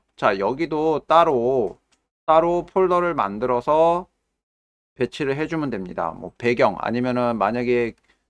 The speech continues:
학교를 만든다, 그럼 과학실 따로, 교무실 따로, 교실 뭐, 어, 뭐, 삼 학년 이 반 따로,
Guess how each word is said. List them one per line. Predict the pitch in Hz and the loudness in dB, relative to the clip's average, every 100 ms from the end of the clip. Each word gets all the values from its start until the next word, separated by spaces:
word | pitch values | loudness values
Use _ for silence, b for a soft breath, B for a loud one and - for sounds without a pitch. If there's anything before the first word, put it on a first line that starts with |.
| _ - | _ -8
학교를 | 196 - 190 165 | -2 4 4 4
만든다, | 117 127 127 107 | -2 -2 -2 -2
그럼 | 95 113 | -2 -8
과학실 | - 127 135 - 147 - | -2 2 2 2 -6 0
따로, | 139 131 90 _ _ _ _ _ _ _ _ - | 2 2 -4 _ _ _ _ _ _ _ _ -8
교무실 | 147 147 147 | -6 -4 -4
따로, | 127 131 120 - _ _ _ _ _ _ _ _ _ | 2 2 2 -4 _ _ _ _ _ _ _ _ _
교실 | 135 131 143 | -6 -4 -2
뭐, | 123 120 117 117 110 98 - _ _ _ | 0 0 0 0 -2 -4 -12 _ _ _
어, | - 104 101 | -10 -8 -6
뭐, | 101 98 98 | -6 -4 -4
삼 | - 151 | -4 -2
학년 | 156 147 120 | -2 -2 -4
이 | 113 | 0
반 | 127 110 | 0 2
따로, | 131 123 90 | 2 2 -2